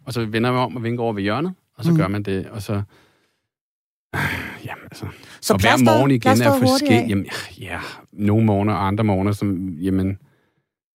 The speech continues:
Speaker 1: netop det der, hvis lillebror har ligget og kastet op hele natten, så bliver det måske ikke sjovt, selvom
Speaker 2: Nej.
Speaker 1: det har været sjovt fyrre gange, altså.
Speaker 2: Nej. Men kan man sige sådan helt overordnet, at en kort,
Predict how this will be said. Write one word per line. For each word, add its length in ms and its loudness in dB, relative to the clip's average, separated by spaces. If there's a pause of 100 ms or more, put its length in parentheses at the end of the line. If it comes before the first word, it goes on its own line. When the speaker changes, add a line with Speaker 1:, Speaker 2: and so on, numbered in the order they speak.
(280)
Speaker 1:
netop 320 -2
det 80 0
der, 60 0
hvis 160 -2
lillebror 340 0
har 80 2
ligget 300 0
og 80 -4
kastet 280 -2
op 100 -2
hele 120 0
natten, 180 0
så 320 0
bliver 120 0
det 80 2
måske 260 -2
ikke 140 -6
sjovt, 300 -4
selvom 360 -8
Speaker 2:
Nej. 220 0
Speaker 1:
det 80 -6
har 60 -4
været 140 -4
sjovt 320 -6
fyrre 280 -4
gange, 380 -8
altså. 160 -10
Speaker 2:
Nej. 100 -6 (360)
Men 120 2
kan 120 4
man 120 4
sige 240 2
sådan 140 0
helt 160 0
overordnet, 640 2
at 220 -4
en 220 0 (240)
kort, 420 4